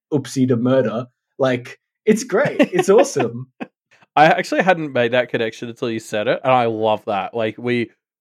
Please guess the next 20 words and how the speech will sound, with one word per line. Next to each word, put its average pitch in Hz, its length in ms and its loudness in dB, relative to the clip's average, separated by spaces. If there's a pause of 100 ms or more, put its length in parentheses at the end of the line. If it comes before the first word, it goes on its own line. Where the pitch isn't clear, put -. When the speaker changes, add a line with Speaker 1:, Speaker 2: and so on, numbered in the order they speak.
(160)
Speaker 2:
we 139 140 -2
spent - 360 0
the 127 80 -6
first 143 320 -2
half 117 400 0
of 104 120 -8
this 110 200 -6
story 104 420 -4
with 101 200 -12
them 110 200 -6
conducting 107 600 -4
a 101 40 -6
murder 101 320 -4
investigation, 101 800 -10
and 104 120 -14
now 107 120 -2
the 98 140 -12
turntables 156 720 -2
have 214 160 -6
turned. 90 300 -12